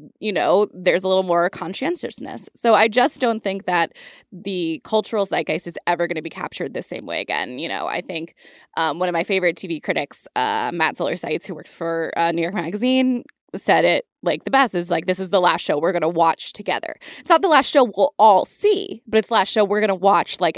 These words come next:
as a collective community, um, which is sad. And, like, that's what I'm gonna miss most about it, is that it was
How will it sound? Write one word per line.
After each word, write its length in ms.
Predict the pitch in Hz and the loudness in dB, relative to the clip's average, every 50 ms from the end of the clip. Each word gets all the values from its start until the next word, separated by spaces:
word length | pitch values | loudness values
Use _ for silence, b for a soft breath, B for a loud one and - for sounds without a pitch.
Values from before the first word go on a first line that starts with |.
| - - | -2 0
as 360 | - 180 180 175 170 170 - - | 2 4 4 4 4 2 -2 -6
a 60 | - | -10
collective 560 | - - - 185 165 175 - - 190 165 - | -12 -8 -6 -6 -6 -6 -6 -8 -10 -10 -10
community, 560 | - - 185 165 165 156 - - - - - b b b b b b b b b b b b _ | -12 -10 -8 -6 -6 -6 -6 -8 -10 -12 -14 b b b b b b b b b b b b _
um, 460 | - 185 175 160 143 127 143 170 - - _ | 0 2 2 2 2 0 -2 -6 -10 -10 _
which 160 | - 339 359 403 | 0 0 2 2
is 140 | 427 359 | 2 0
sad. 340 | - - 427 381 - - - - | 0 0 2 2 2 0 0 -2
And, 100 | - 254 | 0 2
like, 140 | 254 254 240 | 2 2 2
that's 200 | - 277 302 - | 4 2 2 2
what 80 | 359 302 | 0 -2
I'm 80 | 285 | -2
gonna 120 | 262 262 254 | 0 0 -2
miss 160 | 233 247 - | -2 -2 -2
most 240 | 240 240 269 - 202 | -2 -2 -2 -2 -4
about 240 | - 113 92 - 82 | -4 -6 -4 -4 -6
it, 200 | 69 - - b b b b b b _ - | -6 -8 -10 b b b b b b _ 0
is 360 | 151 202 202 196 190 180 196 | 2 4 4 4 2 0 0
that 200 | 185 196 185 175 - - | 2 2 2 2 2 0
it 160 | 208 - - | 0 0 2
was 640 | 190 190 185 175 180 175 170 185 - - - - | 2 4 4 4 2 0 -2 -4 -4 -6 -6 -8